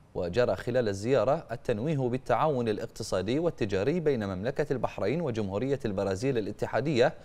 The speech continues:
وبحث سبل تعزيز التعاون الاستثماري خلال المرحلة المقبلة،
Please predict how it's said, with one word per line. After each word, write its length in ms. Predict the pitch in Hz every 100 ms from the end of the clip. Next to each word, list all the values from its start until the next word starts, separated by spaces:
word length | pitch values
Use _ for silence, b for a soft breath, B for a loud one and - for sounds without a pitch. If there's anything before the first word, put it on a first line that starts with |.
| B B -
وبحث 420 | 117 175 - - 123 - B B
سبل 440 | - 220 185 151
تعزيز 540 | - 117 110 139 165 143
التعاون 540 | - 120 131 104 104
الاستثماري 680 | 98 110 - - 104 101 160
خلال 340 | - 123 139
المرحلة 520 | 120 104 - - 143 110
المقبلة، 580 | 107 139 - 107 95